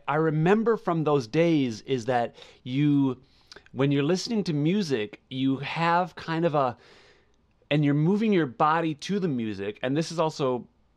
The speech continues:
m-, maybe not trance-like, but also there is a rhythm to it. And you, and you, you link your body to the music in a way, and you can predict when a change is gonna happen, when the bass is gonna drop, when the, you know, when the drums are gonna kick in, when the, something is gonna change in the music.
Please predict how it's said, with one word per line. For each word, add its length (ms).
m-, 260
maybe 220
not 200
trance-like, 680
but 100
also 600
there 200
is 220
a 80
rhythm 440
to 160
it. 100
And 140
you, 160
and 200
you, 200
you 200
link 380
your 120
body 460
to 180
the 80
music 320
in 80
a 60
way, 300
and 180
you 100
can 180
predict 680
when 260
a 60
change 440
is 100
gonna 160
happen, 460
when 200
the 60
bass 320
is 80
gonna 220
drop, 400
when 220
the, 260
you 140
know, 300
when 540
the 80
drums 440
are 60
gonna 200
kick 300
in, 240
when 160
the, 180
something 520
is 100
gonna 180
change 640
in 240
the 100
music. 560